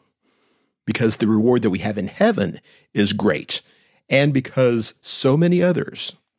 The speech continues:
have gone in the same path and suffered the same slings and arrows. Jesus says at the end of the Beatitudes in Matthew chapter five, verse twelve,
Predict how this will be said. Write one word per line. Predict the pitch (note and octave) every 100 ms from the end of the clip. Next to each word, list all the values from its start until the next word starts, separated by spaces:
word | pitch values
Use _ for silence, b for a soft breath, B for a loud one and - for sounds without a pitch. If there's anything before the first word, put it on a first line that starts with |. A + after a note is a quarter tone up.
| _ _ _ _
have | A#2+ A2
gone | B2 A#2+
in |
the | A#2
same | - B2+ B2
path | - - F2+
and | A2+ A2
suffered | D3 C#3+ A#2+
the | G#2+
same | - B2 C3+ D3 C3+
slings | - B2+ C#3 C3+
and |
arrows. | C3+ C#3 G2+ - - - _ _ _ _ _ _ _ _ _ _ _ -
Jesus | A2 G#2 G#2
says | A2 A2+
at | G#2+
the | A2
end | G#2+
of |
the | G#2
Beatitudes | G#2 G#2+ G#2 - F2+ D#2+
in | G2+
Matthew | G#2+ G#2
chapter | G#2 -
five, | - G#2 G#2
verse | G2 -
twelve, | - F#2 -